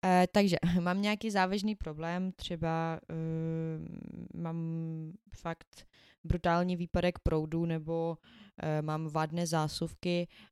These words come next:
a chci zavolat elektrikáře. Co musím udělat? Kde vůbec najdu, eh, nějaký kontakt na elektrikáře?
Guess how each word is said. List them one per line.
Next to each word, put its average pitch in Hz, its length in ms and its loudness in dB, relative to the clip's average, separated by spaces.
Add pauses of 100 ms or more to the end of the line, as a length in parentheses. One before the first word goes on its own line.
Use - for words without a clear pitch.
a 151 200 0
chci - 220 -4
zavolat 165 440 0 (140)
elektrikáře. 147 840 -4 (580)
Co 202 160 2
musím 190 400 0
udělat? 160 420 0
Kde 160 200 0
vůbec 160 460 0
najdu, 156 720 -2
eh, 165 340 -6
nějaký 156 440 -6
kontakt 143 640 -6
na 147 140 -4
elektrikáře? 139 800 -6